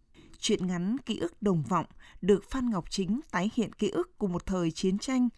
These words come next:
của nhân vật Quang qua dòng tin nhắn của con trai Quang và qua cuộc gặp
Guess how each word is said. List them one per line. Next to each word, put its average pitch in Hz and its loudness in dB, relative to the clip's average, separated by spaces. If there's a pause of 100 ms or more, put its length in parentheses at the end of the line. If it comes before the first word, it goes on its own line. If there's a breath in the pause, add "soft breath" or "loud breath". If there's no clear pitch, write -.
(240 soft breath)
của 190 6
nhân 180 2
vật - -4 (140)
Quang 208 2 (400 soft breath)
qua 196 -2
dòng 170 -2
tin 233 0
nhắn 208 0
của 196 -2
con 208 -2
trai 208 0
Quang 214 0 (440 loud breath)
và 190 2
qua 277 -4
cuộc 208 0
gặp 175 -2